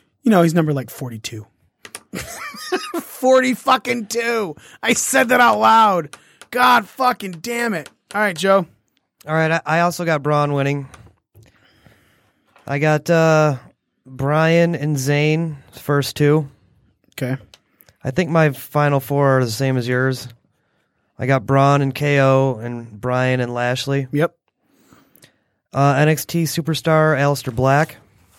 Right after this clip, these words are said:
Speaker 2: Superstar with shortest match time, I got Khali.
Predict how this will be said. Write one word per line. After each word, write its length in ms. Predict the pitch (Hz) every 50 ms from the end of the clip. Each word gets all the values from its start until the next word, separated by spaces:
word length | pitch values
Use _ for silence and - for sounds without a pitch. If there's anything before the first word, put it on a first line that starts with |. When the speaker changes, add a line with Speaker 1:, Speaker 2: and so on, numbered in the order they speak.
| _ _ _ _ _ _ _ _ _ _ _ _ _ _ _ _ _ _ _ _ _ _ _ _ _ _ _ _ _ _ _ _ _ _ _ _ _ _ _ _ _
Speaker 2:
Superstar 920 | _ - - - - 190 175 - 185 165 - - - 180 175 170 170 170 160
with 160 | 156 147 -
shortest 760 | - - - - - 170 165 160 160 160 139 - - - - - _ _
match 320 | 139 151 156 151 151 - -
time, 300 | - 170 160 156 156 156
I 100 | 143 139
got 260 | 135 135 131 120 120
Khali. 520 | - 151 143 143 143 143 147 156 165 160